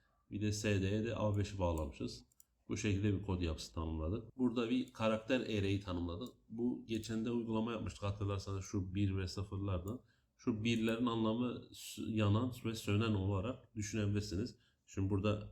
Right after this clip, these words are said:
yedi tane ek-, led var. Bu ledleri bir ve sıfırlarla biz yakıyoruz. Bunun için de bir byte tipinde yani ikilik tabanda bir değişken tanımlamışız ve bu bir ve sıfırlar bizim şu bölgelerde yanan s-, renklerimiz, ledlerimiz olacak.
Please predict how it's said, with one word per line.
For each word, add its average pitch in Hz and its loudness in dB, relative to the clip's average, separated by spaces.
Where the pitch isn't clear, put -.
yedi 104 2
tane 107 2
ek-, 101 0
led 101 2
var. 110 -2
Bu 113 2
ledleri 104 0
bir 110 4
ve 101 4
sıfırlarla 104 -2
biz 123 -4
yakıyoruz. 95 4
Bunun 120 8
için 117 0
de 120 4
bir 127 2
byte 123 4
tipinde 104 0
yani 101 2
ikilik 110 -2
tabanda 104 4
bir 120 -2
değişken 107 2
tanımlamışız 87 0
ve 101 0
bu 110 -2
bir 113 2
ve 107 4
sıfırlar 104 -2
bizim 95 -2
şu - -2
bölgelerde 101 2
yanan 110 2
s-, 107 -4
renklerimiz, 95 4
ledlerimiz 98 2
olacak. 90 0